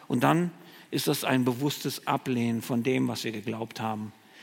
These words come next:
Dann möchte ich das nicht. Ich, es macht Sinn, es ist ge-, wich-, richtig und wichtig,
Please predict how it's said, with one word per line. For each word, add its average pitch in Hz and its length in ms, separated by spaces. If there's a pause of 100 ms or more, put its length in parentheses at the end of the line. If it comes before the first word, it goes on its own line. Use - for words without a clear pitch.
(120)
Dann 123 160
möchte 160 260
ich - 80
das 123 200
nicht. - 260
Ich, 139 240
es 147 200
macht 170 320
Sinn, 190 260 (220)
es 156 160
ist 185 220
ge-, 151 280
wich-, 170 360
richtig 170 380
und 143 140
wichtig, 170 420